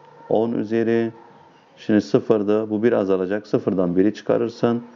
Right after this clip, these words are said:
sıfır eksi birden bu da eksi bir yapar. Yani cevap bu olur arkadaşlar. Bu uyum sağlıyor.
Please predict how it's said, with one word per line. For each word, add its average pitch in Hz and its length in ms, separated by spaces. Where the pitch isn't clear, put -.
sıfır - 300
eksi 95 280
birden 101 260
bu 98 80
da 95 100
eksi - 300
bir 92 80
yapar. 82 300
Yani 95 220
cevap 101 380
bu 92 120
olur 87 180
arkadaşlar. 87 500
Bu 95 200
uyum 95 160
sağlıyor. 87 420